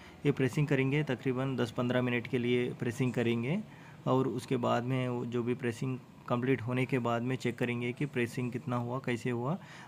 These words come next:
और कितने bubbles हैं उसमें। हम्म, उसके हिसाब से, अ, bubble remover use करेंगे। जो भी इस वीडियो में, ये वीडियो मेरा पहला वीडियो है कि ये bubble remover combo बनाने में।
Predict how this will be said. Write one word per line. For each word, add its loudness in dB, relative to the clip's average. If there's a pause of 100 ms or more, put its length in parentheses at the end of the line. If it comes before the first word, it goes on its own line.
और 6
कितने 4
bubbles 4
हैं 2
उसमें। 0 (420)
हम्म, 0
उसके 2
हिसाब 4
से, 2
अ, -6 (300)
bubble 4
remover 4
use 2
करेंगे। 0 (360)
जो 8
भी 8
इस 2
वीडियो 6
में, 2
ये 4
वीडियो 4
मेरा 2
पहला 2
वीडियो 4
है 0
कि 0
ये 6
bubble 2
remover 2
combo 2
बनाने 4
में। 2